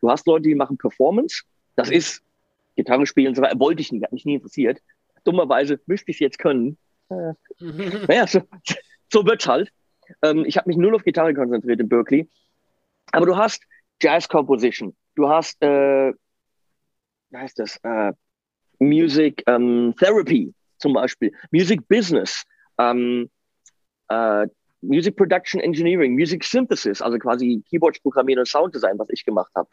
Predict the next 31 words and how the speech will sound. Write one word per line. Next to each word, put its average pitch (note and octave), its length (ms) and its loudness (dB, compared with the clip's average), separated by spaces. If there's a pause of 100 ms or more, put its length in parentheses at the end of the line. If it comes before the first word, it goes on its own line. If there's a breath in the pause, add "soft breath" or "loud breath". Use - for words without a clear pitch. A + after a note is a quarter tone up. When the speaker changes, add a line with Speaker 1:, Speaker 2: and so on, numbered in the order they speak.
(220 loud breath)
Speaker 1:
Äh, B2 240 2
Arrangement, D#3+ 640 2
also A2+ 220 -2
Com-, B2+ 340 -6
Com-, C#3+ 200 -4
Contemporary D#3 640 0
Writing, C#3 460 0 (100)
Contemporary C#3 800 0
Writing A#2+ 320 0
and - 100 -12
Production. - 400 -2 (500 soft breath)
Ähm, A#2 460 0 (300)
all G#3 180 2
diese F3+ 240 0
Dinge. C#3+ 260 0 (220 soft breath)
Und D#3 400 -2
jeder D#3 300 0
hat E3 160 -4
so D#3+ 60 -6
seine C#3 460 0
spezielle D3 500 -2
Ecke. D#3 180 -2
Das C#3 160 -2
geht D3 160 0
natürlich C#3+ 400 -2
nur, C#3+ 240 2
wenn C#3 120 2
du C3 140 0
genug B2+ 340 0
Schüler F3+ 400 -2
hast A#3 240 -4